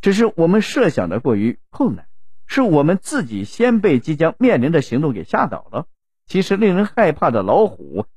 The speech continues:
就藏在我们自己的心中。以上就是《尽管去做》这本书的主要内容。希望大家通过我们的解读，了解到G T D这种简单、高效、实用的时间管理方法。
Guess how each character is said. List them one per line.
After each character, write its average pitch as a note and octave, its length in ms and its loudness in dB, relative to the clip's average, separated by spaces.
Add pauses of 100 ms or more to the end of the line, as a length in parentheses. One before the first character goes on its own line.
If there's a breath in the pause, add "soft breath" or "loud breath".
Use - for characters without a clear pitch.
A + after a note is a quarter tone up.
(140)
就 F2 160 -2
藏 F2+ 280 -8
在 F#2 200 -6
我 F#2+ 100 -6
们 D2 180 -14
自 A2+ 220 -2
己 - 240 -16
的 - 120 -18
心 G#2+ 340 2
中。 - 160 -8 (760)
以 C#3 200 6
上 C#3 280 2
就 A2 120 0
是 G2+ 120 -4 (260)
《尽 G3+ 220 4
管 E2 240 0
去 A2 220 -4
做》 - 260 -2 (180)
这 C3+ 140 2
本 F2+ 160 -4
书 G#2 140 -4
的 G2 220 -4
主 G#2 140 -2
要 G2 120 0
内 G#2 100 2
容。 D#2+ 100 -8 (640)
希 - 140 0
望 D#3 120 4
大 C#3 120 2
家 C3 120 4
通 D3 180 -2
过 B2+ 100 4
我 G#2+ 160 0
们 A2+ 140 0
的 A#2+ 100 2
解 E2 260 -8
读， F#2+ 240 -10
了 F3+ 220 4
解 D3+ 140 0
到 D3+ 120 4
G G3+ 260 -4
T F#3 260 -8
D D#3+ 200 -2
这 C3 160 0
种 A2+ 200 0
简 D2+ 400 -6
单、 B2+ 280 2
高 A3+ 320 4
效、 G3 240 0 (180)
实 D3+ 280 0
用 D#3+ 100 4
的 A2+ 100 4
时 A#2 140 -4
间 A2+ 160 2
管 G#2+ 140 0
理 F#2 80 -2
方 A#2+ 180 0
法。 A#2 120 -8